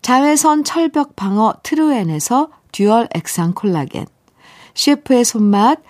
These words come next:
셰프 예찬에서 청양 맵자리와 도가니탕, 숙성 생고기 전문점 한마음 정육식당에서 외식 상품권, 하남 동네 복국에서 밀키트 복요리 삼 종 세트,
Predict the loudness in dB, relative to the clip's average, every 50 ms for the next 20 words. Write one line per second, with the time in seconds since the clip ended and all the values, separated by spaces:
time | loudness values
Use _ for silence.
0 | _ _ _ -2 0 0 0 0 -2 -2 0 2 2 2 0 0 -2 -2 -2 -2
1 | -2 -2 -2 -2 -2 -4 -4 -6 _ _ _ -8 -4 0 2 2 2 2 2 0
2 | 0 -2 -2 -2 _ -2 -2 0 0 0 0 0 0 -2 -2 -6 -8 -6 -6 -6
3 | -6 -8 -12 -12 -6 -4 -2 -2 -2 -4 -6 _ _ _ _ _ _ _ _ -20
4 | _ _ -6 -6 -4 -4 -2 0 2 2 2 2 0 0 -2 0 0 0 0 0
5 | 0 -2 0 0 0 2 2 2 2 0 0 0 0 0 0 -2 -6 -14 _ -6
6 | -2 2 4 4 4 4 4 2 0 -2 -4 -4 -2 0 2 2 2 0 -2 -6
7 | -12 -14 -6 -4 -4 -2 -2 -4 -4 -2 0 0 0 -2 -4 _ _ 0 0 0
8 | 2 0 -2 -4 -6 -8 -8 -6 -4 -6 -4 -4 -4 -4 -4 -4 -4 -6 -6 -6
9 | -10 -14 _ _ _ _ _ _ _ _ _ -20 -20 -18 -8 -2 0 2 4 4
10 | 4 2 0 -2 -2 0 0 2 2 0 0 -2 -6 -8 -10 -10 -10 -6 -6 -6
11 | -4 0 0 0 0 -2 -8 -18 -16 _ -2 -2 -2 -2 0 -2 -2 -2 0 -2
12 | -4 -4 -2 0 2 2 4 4 2 2 0 -2 -2 -2 -2 -2 -2 -2 -4 -2
13 | -4 -4 -6 -6 _ -14 -12 -12